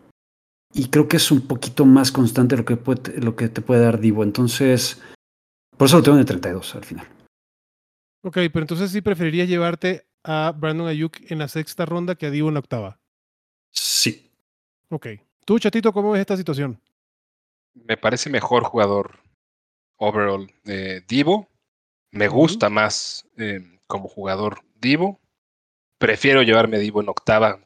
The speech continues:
Speaker 3: que Brandon Ayuk en sexta. Y creo que a fin de cuentas, eh, Divo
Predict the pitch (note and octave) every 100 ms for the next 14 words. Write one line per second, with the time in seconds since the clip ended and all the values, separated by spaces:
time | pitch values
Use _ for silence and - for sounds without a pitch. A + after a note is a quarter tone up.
0 | - G#2+ G2 G2+ G2+ G2+ G2 G2 F#2+ -
1 | G2 F#2+ - C#3+ - - F#3 - _ _
2 | _ _ _ _ - B2+ C#3+ F3+ - A2
3 | G#2+ C3 G2+ - G2+ G2 G2 - A2 A2
4 | C#3+ E3 - - _ - G#2 F#2+ F2+ F2+
5 | _ _ - G#2 A#2 B2